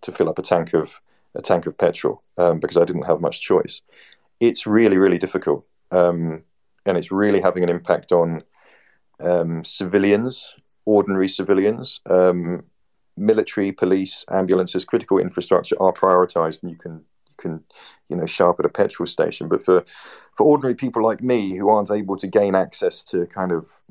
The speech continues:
these very precious petrol coupons, it's a matter of kind of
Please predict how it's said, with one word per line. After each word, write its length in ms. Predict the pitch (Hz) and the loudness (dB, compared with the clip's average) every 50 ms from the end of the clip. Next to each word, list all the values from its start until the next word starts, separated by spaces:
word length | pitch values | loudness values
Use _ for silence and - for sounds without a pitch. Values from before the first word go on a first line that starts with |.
| - _ _ _ _ - | -20 _ _ _ _ -10
these 180 | - 92 87 82 | -8 -8 -4 0
very 220 | - 98 95 92 | 2 2 2 2
precious 460 | 87 - - - 101 95 - - 92 - | 0 0 0 0 0 0 0 -4 -6 -2
petrol 380 | - 104 - - - 104 92 | 0 0 0 0 0 0 -2
coupons, 500 | - - 92 85 82 - 87 78 82 80 | 0 -2 -4 -6 -2 0 -2 -2 0 -2
it's 160 | 90 - - | -4 -2 -2
a 40 | 95 | 0
matter 340 | 92 92 92 - - 90 87 | 0 0 0 0 0 -2 -2
of 120 | 82 82 | -2 0
kind 240 | - 104 92 87 82 | 0 2 2 4 2
of 120 | 82 80 | 0 -2